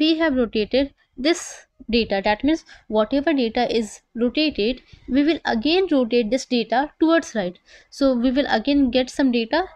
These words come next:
and again the zor operation will be performed between these two datas. Then again we'll got some result. So all these steps were being performed seven times, right?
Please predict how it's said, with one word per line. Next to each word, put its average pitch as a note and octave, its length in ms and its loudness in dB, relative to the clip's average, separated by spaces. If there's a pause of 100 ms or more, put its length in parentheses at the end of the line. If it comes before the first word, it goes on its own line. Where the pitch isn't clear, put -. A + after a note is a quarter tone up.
(140)
and A#3 180 0
again B3 360 2
the C4+ 100 2
zor A3+ 260 -2
operation A#3 400 -4
will A#3 140 -2
be C#4+ 80 0
performed G#3+ 460 -4
between A3 340 -2
these C4+ 240 2
two A3+ 100 -4
datas. F#3 460 -4 (320)
Then B3 180 0
again C#4 400 2
we'll B3 220 2
got A#3 240 0
some A3+ 180 -2
result. A#3+ 420 0 (300)
So C#4+ 360 0
all C#4+ 260 2
these D#4+ 200 0
steps A3+ 340 -2
were B3+ 220 0
being C#4+ 160 0
performed B3 420 -2 (260)
seven D#4+ 380 0
times, F3+ 480 -8 (340)
right? D4 360 -2